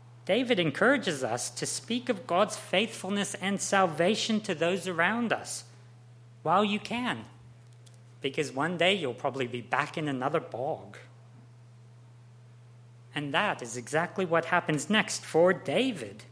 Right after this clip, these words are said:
So read with me here how David finds himself back in another bog, starting from verse eleven. "As for you, O Lord, you will not restrain your mercy from me.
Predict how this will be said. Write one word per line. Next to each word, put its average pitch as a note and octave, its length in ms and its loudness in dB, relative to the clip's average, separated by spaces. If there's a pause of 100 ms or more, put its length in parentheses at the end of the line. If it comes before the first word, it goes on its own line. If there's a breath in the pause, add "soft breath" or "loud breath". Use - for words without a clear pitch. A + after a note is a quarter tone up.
(440)
So F#3 220 0
read A3 320 2
with - 180 2
me D#3 140 2
here D#3 420 4
how F3 140 2
David G3+ 360 2
finds F#3+ 300 6
himself D#3+ 460 4
back D#3 320 4
in F3+ 420 2 (140)
another D3+ 280 2
bog, A#2 360 2 (180 loud breath)
starting F3 380 4
from F3+ 240 0
verse D3 320 4
eleven. E3+ 520 4 (400 loud breath)
"As G3 300 4
for A#3 160 4
you, A3 300 6
O E3+ 60 10
Lord, C3+ 480 2
you D#3+ 180 -2
will E3+ 120 2
not F#3+ 280 2
restrain F#3 680 2
your F#3 160 4
mercy F#3+ 460 2
from B2+ 320 -2
me. G#2+ 200 -8